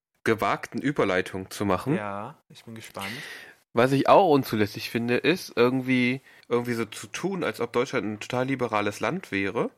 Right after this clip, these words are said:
Speaker 1: Ja. Abtreibung zu erlauben, aber dann über einen Paragraphen, in dem, äh, so ein bisschen verschwurbelt drinsteht, dass man Werbung für Abtreibung nicht machen darf, wenn das irgendwie,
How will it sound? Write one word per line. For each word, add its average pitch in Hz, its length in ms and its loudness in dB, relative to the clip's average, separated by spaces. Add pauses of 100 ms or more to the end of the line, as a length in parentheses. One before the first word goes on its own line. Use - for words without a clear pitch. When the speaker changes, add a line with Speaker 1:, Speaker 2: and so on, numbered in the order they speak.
(560)
Speaker 1:
Ja. 123 300 -6 (460)
Abtreibung 131 520 -2
zu - 160 -8
erlauben, 170 680 4 (600)
aber 104 260 2
dann 143 500 -2 (260)
über 120 160 -2
einen 110 200 -2
Paragraphen, 113 880 -4
in 104 180 -8
dem, 120 420 -2 (720)
äh, 107 560 -2
so - 140 -8
ein 110 40 -4
bisschen 135 200 -6
verschwurbelt 143 600 -2
drinsteht, 160 640 -2
dass - 180 -6
man 110 280 -4
Werbung 135 460 -2
für - 100 -8
Abtreibung 107 460 -6
nicht - 180 -8
machen 139 300 -2
darf, 117 260 -2
wenn 120 140 -2
das 120 140 -2
irgendwie, 113 500 -6